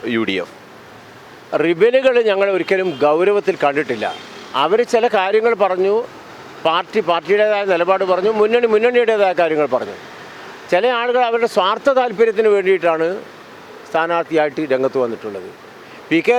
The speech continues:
Speaker 2: രാഗേഷിനെക്കുറിച്ച് കണ്ണൂരിലെ ജനങ്ങളുടെ മുമ്പിൽ ഒരു മുഖവുര ആ-, ആവശ്യമില്ല. അദ്ദേഹത്തിൻ്റെ രാഷ്ട്രീയ പ്രവർത്തന കാലഘട്ടത്തിൽ അദ്ദേഹം കൊടുത്ത പ്രയോറിറ്റി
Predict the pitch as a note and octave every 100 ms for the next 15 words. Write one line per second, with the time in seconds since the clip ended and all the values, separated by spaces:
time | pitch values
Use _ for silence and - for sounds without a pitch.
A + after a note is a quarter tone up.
0 | A#3+ A3+ A#3 G3 A3 G#3 G#3 G#3 A3 A#3
1 | - - - - - - E3+ F3 G#3+ C4
2 | C4 B3 G#3 G3+ G3 F3+ F3 E3+ G3 G#3+
3 | D#3 F3+ E3 D#3 D#3 F#3 G#3 G3+ D3 D3
4 | C#3+ D3+ E3+ C#3+ C3 D3+ F#3 - - -
5 | - C#3+ D#3+ G3+ G#3 E3+ F#3+ G#3+ F3+ F3
6 | - G#3 F3 E3 E3 G3+ G3 E3+ E3 F#3
7 | D3 C3 B2 C#3 - - - - - -
8 | D#3+ F3+ A#3 A#3+ A#3 F#3 F#3 - G#3 -
9 | D#3+ F3+ A3 A3+ -